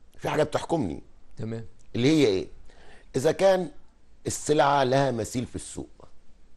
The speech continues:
Speaker 1: يعني السلعة اللي أنا بنتجها لها إيه؟ مثيل في السوق.
Speaker 2: مم.
Speaker 1: يتم تحديد السعر على أساس سعر السوق.
Speaker 2: تمام.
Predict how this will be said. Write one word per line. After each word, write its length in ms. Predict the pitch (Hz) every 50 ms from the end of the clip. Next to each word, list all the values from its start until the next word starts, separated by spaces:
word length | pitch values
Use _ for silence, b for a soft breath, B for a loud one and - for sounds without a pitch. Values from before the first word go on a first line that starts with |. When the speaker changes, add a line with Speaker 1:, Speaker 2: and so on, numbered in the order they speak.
| - - - - - - - b b b b b b
Speaker 1:
يعني 220 | - 90 82 85 87
السلعة 320 | - - 123 127 117 110
اللي 120 | 107 117
أنا 80 | 127 127
بنتجها 520 | 113 113 104 - 135 135 151 151 143 - - - - -
لها 200 | 107 120 110 110
إيه؟ 180 | 101 110 107 - - - - - -
مثيل 320 | 110 123 - - 180 175
في 80 | - 143
السوق. 360 | 135 - - 120 120 95 - - - - -
Speaker 2:
مم. 140 | 120 104 92 - - -
Speaker 1:
يتم 440 | 110 113 - - 156 160 147 120 107
تحديد 480 | 101 - 95 - - 101 123 131 110 92
السعر 420 | 95 - - - - - - 123 92
على 240 | 90 87 82 76
أساس 460 | 85 - 117 117 120 120 - - - - - - - -
سعر 200 | - - 92 87
السوق. 360 | 104 104 - - 170 170 147 - - - - - - - -
Speaker 2:
تمام. 300 | 135 110 107 120 113